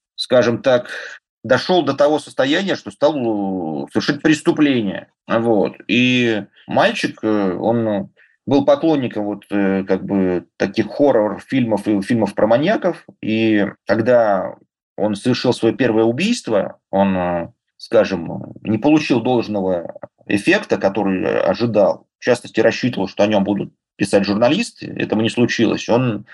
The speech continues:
написал письмо, которое опустил в ящик для пожертвований ближайшей церкви. Он разрисовал это письмо такими детскими черепушками и какими-то жуткими картинками и написал там текст, что это я совершил, дескать, убийство там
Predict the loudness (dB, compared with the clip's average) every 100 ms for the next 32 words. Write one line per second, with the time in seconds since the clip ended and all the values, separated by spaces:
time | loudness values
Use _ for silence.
0 | -20 _ -2 0 2 2 0 -2 -2 2
1 | 2 0 -4 -4 2 2 2 -2 -12 -6
2 | -4 0 0 -2 -6 -2 0 2 0 -4
3 | -6 -6 -4 -2 0 0 -2 -4 -4 0
4 | 0 -2 -10 -12 -2 0 2 2 2 2
5 | 4 2 0 -8 -8 -4 -4 -4 -4 -2
6 | -2 -2 -2 0 2 2 0 0 -2 0
7 | 0 0 0 0 2 0 -2 -2 -6 -2
8 | -2 2 2 2 -2 -8 -2 -2 -2 -6
9 | -2 -2 0 -2 0 0 -2 -2 -4 -2
10 | 0 2 0 -2 -2 -2 -4 -10 -2 0
11 | 0 0 2 2 0 -4 -8 -6 -4 -4
12 | -4 -6 -2 0 0 -2 -4 -2 -4